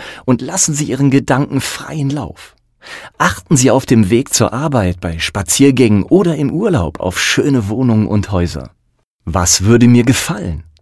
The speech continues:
Was gibt meinem Wunsch nach einer Immobilie noch den Extraschuss Energie? Der Garten, vor oder hinter dem Haus?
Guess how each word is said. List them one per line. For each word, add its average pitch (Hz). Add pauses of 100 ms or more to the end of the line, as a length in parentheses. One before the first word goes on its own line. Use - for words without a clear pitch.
(520)
Was -
gibt 190
meinem 175
Wunsch 151
nach 143
einer 110
Immobilie 110
noch 123
den 101
Extraschuss -
Energie? 87 (500)
Der 76
Garten, 104 (340)
vor 139
oder 113
hinter 117
dem 120
Haus? 135